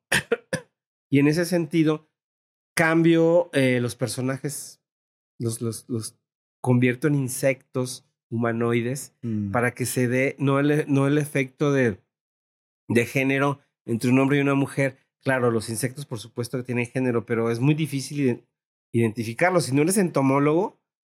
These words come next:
Speaker 1: ¿cómo sabes la mariquita macho con respecto a la mariquita hembra? Entonces, estoy jugando un poquito al hecho de desdibujar el amor pasional.
Speaker 2: Ujú.
Speaker 1: No es que no me interese,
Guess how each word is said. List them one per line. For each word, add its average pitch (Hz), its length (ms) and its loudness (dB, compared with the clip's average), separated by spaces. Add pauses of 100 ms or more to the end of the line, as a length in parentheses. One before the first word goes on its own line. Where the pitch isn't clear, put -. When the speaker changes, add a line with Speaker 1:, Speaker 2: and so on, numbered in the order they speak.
(140)
Speaker 1:
¿cómo 147 220 4
sabes 151 280 0
la 147 120 0
mariquita 127 720 -2
macho 117 920 -2 (520)
con 107 160 -2
respecto 110 340 -6
a - 20 -2
la 107 100 -2
mariquita 107 1000 -4
hembra? 120 300 2
Entonces, 127 400 -2 (380)
estoy 156 120 4
jugando 160 400 2
un 160 100 -2
poquito 147 420 -4
al 143 100 2
hecho 143 500 -2 (440)
de 110 360 0
desdibujar 123 880 -2
el 143 120 -2
amor 120 260 -2
pasional. 104 640 -6 (240)
Speaker 2:
Ujú. 120 160 -8
Speaker 1:
No 117 260 4
es - 100 0
que 202 100 0
no 185 160 4
me 180 100 0
interese, 131 720 -4